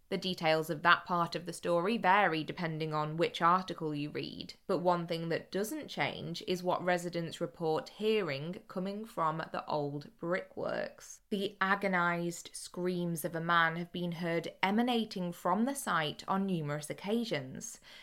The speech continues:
and from what I've found when looking into the area, it looks like the land where the brickworks formerly sat is being sold to developers. So it remains to be seen what will be built there next, but hopefully this particular spirit finds some peace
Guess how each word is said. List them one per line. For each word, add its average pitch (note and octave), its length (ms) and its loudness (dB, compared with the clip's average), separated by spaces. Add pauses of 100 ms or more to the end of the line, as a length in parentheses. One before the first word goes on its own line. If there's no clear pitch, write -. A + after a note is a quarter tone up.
(140)
and F#3 180 0
from F3+ 140 2
what E3+ 240 2
I've D#3+ 180 2
found E3 520 0
when F3 180 2
looking E3+ 300 -2
into C#4+ 260 -2
the A#3 160 -2
area, C#3+ 560 0 (260)
it A#3+ 120 -4
looks B3+ 400 -2
like B3 320 0
the F#3+ 80 0
land G3 340 4
where F#3 140 4
the F3 100 2
brickworks F3 720 -2
formerly D#3+ 440 0
sat - 540 0
is - 160 -4
being F3+ 240 -2
sold G3+ 500 0
to - 80 -8
developers. F#3 1000 -2
So F#3 180 2
it F3+ 100 6
remains F3+ 420 2
to F3 80 -8
be E3+ 100 0
seen A3 480 0
what D#3 180 2
will F3+ 100 4
be F3 140 -2
built E3+ 300 2
there D#3+ 180 -2
next, G3 580 0
but - 260 0 (280)
hopefully G3+ 680 0
this A3 200 0
particular F3 580 -6
spirit D#3 460 -2
finds E3+ 600 -2
some E3 280 -8
peace D3 440 -6